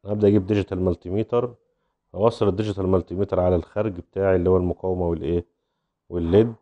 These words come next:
ونشوف الجهد هيبقى كام. نبدأ نشغل الدايرة. أدي الدخل ميتين وعشرين، الخارج خمسة فولت. لو عملنا زوم كده أهو، الخارج خمسة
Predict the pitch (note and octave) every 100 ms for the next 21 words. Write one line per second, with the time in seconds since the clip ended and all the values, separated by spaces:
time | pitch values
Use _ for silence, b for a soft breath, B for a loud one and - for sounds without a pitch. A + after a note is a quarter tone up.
0 | - F#2 F#2+ - G2 A2 G#2+ - _ _
1 | F2 F2 G#2 F#2+ E2+ - F2 F#2 F2 F2
2 | - D#2+ C#2 - _ _ _ _ _ _
3 | _ _ _ _ _ _ - A#2 A2+ G#2+
4 | G2 B2 A2 G2+ F2+ G#2 A#2+ C#3 - _
5 | _ _ _ _ _ _ _ _ _ _
6 | _ _ - G2+ F#2+ G#2 - F#2 - G#2
7 | F#2+ E2+ F#2 A2 B2 G2+ - G#2 G2+ F2
8 | G#2 G#2+ - G#2 F2 F2+ F2 - F2 F2+
9 | G2+ G2 F2 G#2 F#2+ G2 F2+ G#2 B2 -
10 | - A2 A#2+ _ _ G2 A2 - B2